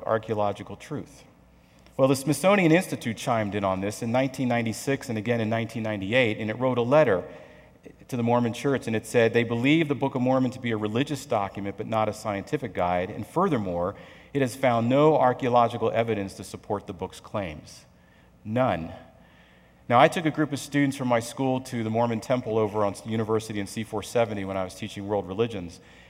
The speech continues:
And you're not allowed to go into the temple 'cause you're not Mormon, but they have some of these young missionaries, and th-, many of them have maybe come to your door. And the one, they, they had a script that they were following, and then they finally gave us a very f-,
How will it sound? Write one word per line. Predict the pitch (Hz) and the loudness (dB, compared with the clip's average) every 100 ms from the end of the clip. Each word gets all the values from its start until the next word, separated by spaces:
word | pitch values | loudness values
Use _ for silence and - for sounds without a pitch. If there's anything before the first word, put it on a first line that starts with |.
| - | -10
And | 117 104 101 - | -4 -2 -4 -4
you're | 117 | 2
not | 135 143 | 6 8
allowed | 135 | 8
to | 127 | 6
go | 123 | 2
into | 123 | 0
the | 110 | -2
temple | - 101 104 | -2 -2 -4
'cause | 101 92 | -8 -8
you're | 101 | -6
not | 98 | -2
Mormon, | 113 127 95 92 - - - | 0 0 -2 -8 -14 -12 -6
but | 110 | 0
they | - | 4
have | 120 135 120 | 4 4 2
some | - 131 | -2 -2
of | |
these | 117 110 110 123 | -2 -4 -8 -2
young | 127 127 | 0 2
missionaries, | 139 139 113 87 78 78 - - | 2 -2 -4 -4 -6 -8 -16 -12
and | 104 101 95 - | -8 -6 -8 -12
th-, | - | -12
many | 113 110 117 | -4 -2 0
of | |
them | 110 104 | -2 -4
have | 95 | -4
maybe | 104 98 | -4 -6
come | - 104 | -8 -8
to | 101 | -8
your | 98 | -8
door. | 127 131 80 - - - - | -4 -4 -4 -8 -20 -12 -2
And | 127 | 0
the | |
one, | 127 160 190 - 135 | 4 4 4 -4 -4
they, | 131 | -2
they | 123 123 | 0 4
had | 156 160 | 6 4
a | |
script | - - - 175 - | 2 -6 0 0 -2
that | 113 | -2
they | 107 | 0
were | 98 | 0
following, | - 113 104 101 101 | 2 4 4 0 -2
and | 101 | -2
then | 104 | -4
they | |
finally | 101 127 139 135 | 2 4 4 2
gave | 123 110 | -2 -2
us | 104 | -6
a | |
very | - 123 135 147 | -8 0 2 2
f-, | - | -2